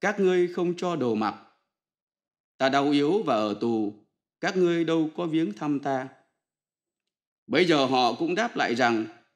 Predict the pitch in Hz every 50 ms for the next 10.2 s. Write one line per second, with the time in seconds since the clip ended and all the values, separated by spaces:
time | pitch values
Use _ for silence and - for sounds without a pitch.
0 | _ _ _ _ _ _ _ _ _ _ - 127 135 131 127 120 147 160 160 165
1 | 180 196 233 247 262 262 - _ _ _ _ _ _ _ - 208 208 202 196 190
2 | 170 151 139 120 113 110 165 175 202 - - 170 170 170 165 165 160 170 196 202
3 | 196 - 175 170 180 165 160 170 202 208 - - 247 254 269 262 - _ _ _
4 | _ _ _ _ _ _ _ _ _ _ _ _ _ _ _ _ - - 247 233
5 | - 165 139 123 107 90 - - 175 170 151 131 113 104 101 - 113 101 90 87
6 | 80 - _ _ _ _ _ _ _ _ _ _ _ _ - 127 147 175 202 196
7 | 185 180 175 175 175 165 180 175 143 120 107 98 98 - 117 110 107 101 95 90
8 | - _ _ _ _ - 110 110 104 - - 139 151 151 151 147 147 143 139 139
9 | - 120 101 90 85 87 107 143 151 151 135 123 104 101 - - - 143 147 135
10 | 135 127 127 123